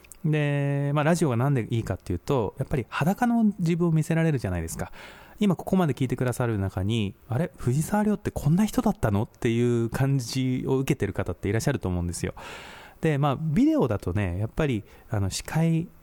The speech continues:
見られてるって意識があるので、やっぱりどうしてもね、あのー、着飾っちゃうんですよ。でも、ラジオって耳に届けるから、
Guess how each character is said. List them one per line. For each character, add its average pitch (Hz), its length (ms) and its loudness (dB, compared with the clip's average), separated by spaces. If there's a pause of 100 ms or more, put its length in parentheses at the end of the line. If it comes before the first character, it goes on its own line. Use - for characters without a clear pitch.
見 127 180 6
ら 220 100 4
れ 226 120 2
て 127 120 -2
る 101 100 -4
っ - 20 -6
て - 160 -4
意 95 40 0
識 - 220 -4
が 87 140 0
あ 87 40 0
る 87 100 -2
の 82 120 -4
で、 92 300 -2 (360)
や 175 100 0
っ - 20 2
ぱ 196 80 0
り 165 80 2
ど 147 160 4
う 170 60 4
し - 40 -2
て 175 140 0
も 101 100 0
ね、 87 240 -2 (880)
あ 107 140 2
の 92 840 0
ー、 190 60 -12 (200)
着 - 120 -8
飾 139 220 4
っ 123 60 -2
ち - 120 -6
ゃ - 20 0
う 85 60 -6
ん - 20 -4
で 101 80 -4
す - 100 -8
よ。 - 120 -10 (320)
で 175 80 4
も、 131 240 2 (200)
ラ 180 160 0
ジ 220 140 -2
オ 110 80 0
っ - 40 -8
て 87 380 -4
耳 127 240 4
に 185 120 4
届 98 260 -4
け 95 100 -4
る 87 60 -2
か - 160 -10
ら、 92 280 -2